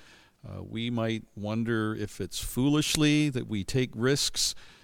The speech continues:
uh, because we know God's got our back, and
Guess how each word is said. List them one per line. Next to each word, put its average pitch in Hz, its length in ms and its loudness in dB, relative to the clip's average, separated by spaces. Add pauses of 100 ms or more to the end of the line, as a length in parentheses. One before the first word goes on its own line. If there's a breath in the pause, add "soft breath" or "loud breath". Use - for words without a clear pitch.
(140 soft breath)
uh, 113 200 -4
because 156 560 0
we 160 140 0
know 170 160 0
God's 139 240 2
got 117 160 0
our 87 80 -4
back, 50 460 -8 (280)
and 104 420 -6